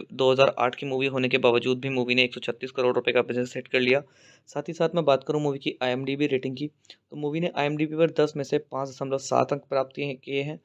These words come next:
जो कि दर्शाते हैं कि मूवी की स्टोरी एवरेज है। And दोस्तों, पर्सनल फीडबैक की बात करूँ तो इस मूवी को मैंने देखा हुआ है।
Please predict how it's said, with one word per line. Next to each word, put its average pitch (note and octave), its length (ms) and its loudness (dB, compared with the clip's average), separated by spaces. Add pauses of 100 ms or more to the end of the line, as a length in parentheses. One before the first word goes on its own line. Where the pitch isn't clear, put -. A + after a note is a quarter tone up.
(280)
जो C#3 100 -8
कि C#3+ 100 -6
दर्शाते C3 400 2
हैं C3+ 100 -2
कि C#3 100 -2
मूवी C3 220 2
की C3 120 -2
स्टोरी C3 260 0 (140)
एवरेज B2 340 2
है। D#3+ 120 -2 (120)
And C#3 180 -10
दोस्तों, D3+ 260 -4
पर्सनल D3+ 300 -2
फीडबैक D3+ 320 2
की D3+ 100 -4
बात C3 240 4
करूँ C3+ 140 -4
तो C#3+ 100 0
इस C#3+ 120 -10
मूवी C3 180 -4
को B2+ 100 -4
मैंने B2+ 200 -2
देखा A#2 280 0
हुआ C3 180 4
है। C#3+ 100 -2